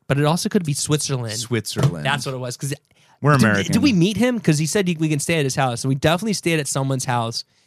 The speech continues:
Speaker 1: in
Speaker 2: Um, I don't think
Speaker 1: Switzerland.
Speaker 2: we met him.
Speaker 1: Okay, well, sh-, shout him out first off.
Speaker 2: Maybe we did.
Speaker 1: But, uh, 'cause, yeah, 'cause the message, I was like, "Did we stay with him?" 'Cause one time when we played Switzerland, um, it was, dude, that was a nice day. We showed up,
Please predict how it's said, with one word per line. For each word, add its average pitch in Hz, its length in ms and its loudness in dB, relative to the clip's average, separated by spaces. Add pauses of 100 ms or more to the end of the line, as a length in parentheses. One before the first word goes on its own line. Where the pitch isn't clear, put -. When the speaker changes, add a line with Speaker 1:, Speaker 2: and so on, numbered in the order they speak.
(120)
Speaker 1:
in 107 60 4
Speaker 2:
Um, 107 200 6
I 110 100 4
don't 139 160 6
think 147 200 4
Speaker 1:
Switzerland. - 20 2
Speaker 2:
we 151 140 6
met 110 340 4
him. 90 460 -2 (100)
Speaker 1:
Okay, 117 260 -4
well, 113 140 -6
sh-, - 120 -8 (140)
shout 196 280 2
him 214 100 4
out 190 160 0
first 139 300 2
off. 131 260 0
Speaker 2:
Maybe 196 200 6
we 262 120 4
did. 110 480 2
Speaker 1:
But, 143 180 0 (200)
uh, 151 100 -8 (680)
'cause, 190 140 0
yeah, 220 120 2
'cause 160 140 -8
the 175 200 4
message, 185 380 0
I 170 60 2
was 151 140 0
like, 139 180 -4
"Did 175 120 -2
we 240 60 -2
stay 190 260 -2
with 214 160 0
him?" 233 320 -6 (360)
'Cause 156 160 2
one 165 260 2
time 226 260 0
when 165 120 4
we 151 120 4
played 156 280 -2
Switzerland, 123 580 -2 (640)
um, 113 520 -2 (760)
it - 80 -6
was, 156 100 -2
dude, 131 300 -4
that 135 160 2
was 196 140 -2
a 139 40 -2
nice 120 360 -4
day. 113 180 -6
We 113 120 -6
showed 196 400 0
up, 190 240 -2